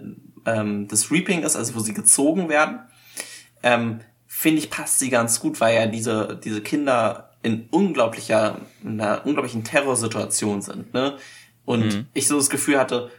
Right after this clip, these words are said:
Speaker 1: da ist dann auch die Kamera genauso, wie die sich fühlen. Also da hab ich so ein bisschen verstanden. Und da war es ja auch nicht so, dass da jetzt so was Wichtiges gezeigt wurde, dass man genau sehen musste, was passiert, sondern es war ja wirklich einfach dieser Moment. Ähm,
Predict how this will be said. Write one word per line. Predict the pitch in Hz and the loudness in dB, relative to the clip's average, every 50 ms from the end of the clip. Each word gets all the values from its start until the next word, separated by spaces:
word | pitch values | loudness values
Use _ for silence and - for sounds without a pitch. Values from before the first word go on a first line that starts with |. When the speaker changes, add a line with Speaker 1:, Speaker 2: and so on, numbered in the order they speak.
| _ _ _ - | _ _ _ -2
Speaker 1:
da | - - | 0 0
ist | - - - | 2 4 4
dann | 143 131 | 4 4
auch | 123 123 | 2 0
die | 123 113 | 0 -6
Kamera | - - 131 135 131 123 123 120 | -2 -2 0 2 2 2 2 2
genauso, | 110 117 113 117 120 127 135 135 120 127 127 123 113 | 2 2 2 4 4 4 4 4 2 0 -2 -2 -2
wie | 113 107 104 110 - 110 - _ _ _ _ _ _ _ _ - | -4 -4 -2 -2 -4 -6 -8 _ _ _ _ _ _ _ _ -14
die | - - - 135 | -10 -6 -2 0
sich | 127 127 110 - | 0 0 0 -2
fühlen. | - - 127 113 104 98 104 101 - - | -2 0 2 2 4 2 0 -2 -4 -6
Also | - 113 117 107 | -8 -6 -2 2
da | 123 127 127 - - | 2 2 2 2 -4
hab | 123 120 123 | -6 -6 -4
ich | - | -4
so | - 131 | -2 -2
ein | 113 | -4
bisschen | 107 139 139 135 | -4 -4 -6 -6
verstanden. | - 127 - - 131 131 - - - - - - - - - - | -6 -6 -2 -2 -2 -2 -2 -10 -16 -16 -16 -16 -18 -18 -10 -8
Und | 117 110 | 0 2
da | 120 113 | 2 2
war | 120 123 | 4 2
es | 127 - - | 2 2 2
ja | - - | 0 -2
auch | 123 | -2
nicht | 135 131 123 - | -2 -6 -6 -6
so, | 123 110 | -4 -4
dass | 113 113 110 - | -2 -2 -2 2
da | - 110 | 2 2
jetzt | 104 104 104 - - - - - | 2 2 0 -2 -4 -4 -6 -8
so | 123 143 151 135 - 151 | -2 0 0 0 2 2
was | 135 127 123 - 135 | 2 2 2 2 -2
Wichtiges | 135 - - 117 113 120 117 117 | -4 -6 -4 -2 0 0 0 0
gezeigt | 127 117 - 135 113 - - | 0 -2 -2 -2 -2 -4 -4
wurde, | 117 110 | -2 0
dass | 113 110 | 0 0
man | - 110 | 0 0
genau | 107 113 110 110 113 120 127 131 | 0 2 2 4 4 4 4 2
sehen | 117 120 117 117 113 | 0 0 -2 0 0
musste, | 110 110 110 - - - | 0 0 -2 -2 -4 -4
was | 107 - - | -6 -8 -8
passiert, | 104 101 - - 135 - | -6 -6 -2 0 0 0
sondern | - 113 107 107 | 0 -2 -2 -2
es | 104 - | -2 0
war | - 113 | 2 2
ja | 113 110 | 2 2
wirklich | 117 113 - - - | 0 -6 -8 -6 -4
einfach | 117 110 117 113 | -4 -4 -4 -6
dieser | - - 107 110 110 104 107 - - - - _ _ _ _ | -6 -6 -2 0 0 0 -2 -6 -18 -20 -20 _ _ _ _
Moment. | - 113 110 107 117 131 156 175 - - _ - - _ _ _ _ _ _ - | -4 0 2 2 2 2 0 -2 -6 -12 _ -20 -20 _ _ _ _ _ _ 0
Ähm, | - 120 120 120 113 113 - | 2 2 4 2 2 -4 -6